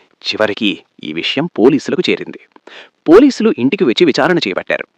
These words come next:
మొదట నిందితుడు తప్పించుకునే ప్రయత్నం చేసినప్పటికీ ప్రశ్నలు పెరిగే కొద్దీ అతని మాటల్లో తేడాలు కనిపించాయి.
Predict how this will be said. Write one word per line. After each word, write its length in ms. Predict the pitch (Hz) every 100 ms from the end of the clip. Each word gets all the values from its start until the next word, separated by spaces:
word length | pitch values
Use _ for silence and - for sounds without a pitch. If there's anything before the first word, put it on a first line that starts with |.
| _ - -
మొదట 280 | - 135 247
నిందితుడు 440 | 196 139 214 233
తప్పించుకునే 480 | - 117 160 - 160
ప్రయత్నం 320 | 139 110 131 110 101
చేసినప్పటికీ 580 | - 120 101 - 190 - - -
ప్రశ్నలు 380 | 123 - 269 240
పెరిగే 260 | 147 160
కొద్దీ 240 | 151 113 143
అతని 220 | 123 123
మాటల్లో 480 | 90 92 113 135 139
తేడాలు 360 | 107 107 110
కనిపించాయి. 460 | 107 101 90 -